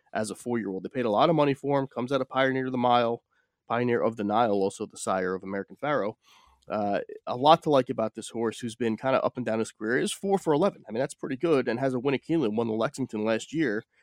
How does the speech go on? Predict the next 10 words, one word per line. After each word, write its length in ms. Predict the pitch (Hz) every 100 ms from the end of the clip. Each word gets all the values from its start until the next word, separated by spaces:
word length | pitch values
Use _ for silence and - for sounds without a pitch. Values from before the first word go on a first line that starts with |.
| _ _ -
uh, 460 | 101 101 98 98 - -
you 120 | 120
know, 100 | 82
relatively 840 | 107 120 123 - 120 113 98 95 -
easily 420 | 165 156 101 95
over, 520 | 98 104 107 98 80
uh, 160 | 76 107
an 80 | 120
okay 280 | 107 110 95
field. 360 | - 170 78